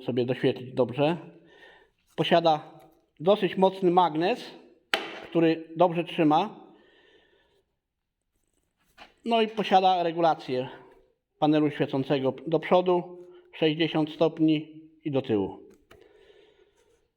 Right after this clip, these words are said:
Yy, przydałaby się jeszcze regulacja na boki, no ale tutaj producent nie przewidział przy tym modelu. No i akumulator. Akumulator o pojemności dwa tysiące sześćset amperogodzin.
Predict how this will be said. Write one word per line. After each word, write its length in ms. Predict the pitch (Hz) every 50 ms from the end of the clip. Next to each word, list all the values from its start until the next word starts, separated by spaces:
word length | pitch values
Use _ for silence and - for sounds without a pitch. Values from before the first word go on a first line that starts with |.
| _ _ _ _ _ -
Yy, 560 | 151 151 143 143 135 135 131 131 131 135 127 - - - _ _ _
przydałaby 420 | - - 202 214 208 196 180 180
się 140 | - - 175
jeszcze 200 | 165 160 - 180
regulacja 500 | 165 170 165 170 180 175 180 - 175 156
na 120 | 160 170 165
boki, 500 | 175 175 165 170 - 180 175 214 240 - - - - - - _ _ _
no 220 | 202 196 180 175 -
ale 220 | - 165 165 160 156
tutaj 380 | - 156 160 156 147 147 147 - - - - - _ _ _ _ _ _ _ _ _ _ _ _ _ _ _ _ _ _ _ _ _ _ _ _ _ _ _ _ _ _ _ _ _ _ _ -
producent 440 | 160 160 180 175 175 160 143 -
nie 60 | 165 151
przewidział 400 | - 175 160 160 151 151 147 147
przy 120 | - 151
tym 140 | 147 139 135
modelu. 600 | 139 131 139 139 139 151 175 214 214 - - - - - _ _ _ _ _ _ _ _ _ _ _ _ - - - - - - - - - - _
No 120 | 180 190 196
i 220 | 202 202 190 196 -
akumulator. 600 | 196 190 - 196 196 180 165 131 123 - 113 123
Akumulator 680 | 117 151 - 180 180 185 180 180 - 170 165 170 160 - - - - - _ _
o 80 | - 151
pojemności 720 | 156 165 156 160 151 156 156 151 - - - 139 135 131
dwa 160 | 139 156 165 160
tysiące 380 | 151 - 165 151 151 151 143
sześćset 360 | - 170 151 143 - 139 -
amperogodzin. 600 | 139 131 123 135 127 123 123 135 131 127 135 127